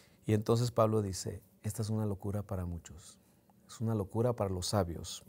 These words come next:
pero para los que son llamados, tanto judíos como griegos, Cristo es poder y sabiduría".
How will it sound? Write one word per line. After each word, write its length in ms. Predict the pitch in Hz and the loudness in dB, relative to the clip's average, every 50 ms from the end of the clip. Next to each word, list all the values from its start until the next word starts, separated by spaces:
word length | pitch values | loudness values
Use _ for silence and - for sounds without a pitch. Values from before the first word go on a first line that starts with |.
| - - _ _ _ _ _ | -20 -20 _ _ _ _ _
pero 340 | _ 117 113 113 117 110 110 | _ 8 8 10 8 6 6
para 220 | - 110 107 101 98 | 6 6 6 6 6
los 180 | 98 98 - | 2 0 -2
que 140 | - - 95 | -2 -4 -4
son 400 | - - - - 117 120 123 120 | -4 -4 -2 0 0 2 2 2
llamados, 880 | 107 104 95 95 95 101 104 104 98 92 - 76 - - - - - _ | 2 0 0 0 -2 -2 -2 -2 -4 -6 -8 -12 -16 -16 -18 -20 -20 _
tanto 280 | - - 98 92 - 98 | -12 -12 -12 -8 -8 -10
judíos 480 | - - 95 90 101 117 135 139 135 - | -8 -8 -6 -4 -2 -2 -2 -2 -2 -2
como 300 | - 107 101 98 90 85 | -2 -2 0 0 -2 -2
griegos, 640 | 98 92 101 113 123 147 175 196 - - - - _ _ _ _ _ _ _ _ _ _ | -2 -2 0 0 0 -2 -4 -8 -8 -10 -14 -16 _ _ _ _ _ _ _ _ _ _
Cristo 440 | - 107 110 117 117 - - 117 110 | -4 -2 -2 -2 -2 -2 -2 -2 0
es 140 | 107 107 - | 0 -2 -4
poder 480 | - - 107 101 98 98 101 101 101 101 | -6 -6 -4 -4 -2 -2 -2 -4 -4 -4
y 80 | 98 | -6
sabiduría". 800 | 95 - - 95 92 92 87 85 82 82 87 85 92 - - 95 | -8 -8 -8 -8 -6 -6 -6 -6 -6 -6 -8 -10 -10 -14 -18 -20